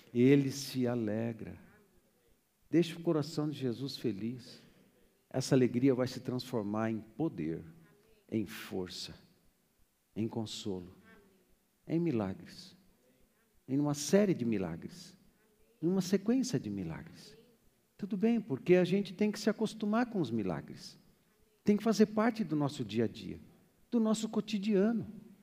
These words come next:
Eu dependo dos milagres. Eu posso, eu sei que eu posso contar.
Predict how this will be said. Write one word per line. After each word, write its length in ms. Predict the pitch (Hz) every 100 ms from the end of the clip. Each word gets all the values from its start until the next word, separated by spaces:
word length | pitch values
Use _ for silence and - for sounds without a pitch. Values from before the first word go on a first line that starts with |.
| _ -
Eu 120 | 202
dependo 560 | 262 - 220 262 302
dos 160 | 175 135
milagres. 500 | 139 117 95 90 135
Eu 100 | 240
posso, 440 | - 277 311 -
eu 100 | 165
sei 220 | 180 320 349
que 80 |
eu 60 | 220
posso 300 | - 151 147
contar. 460 | 131 113 - 73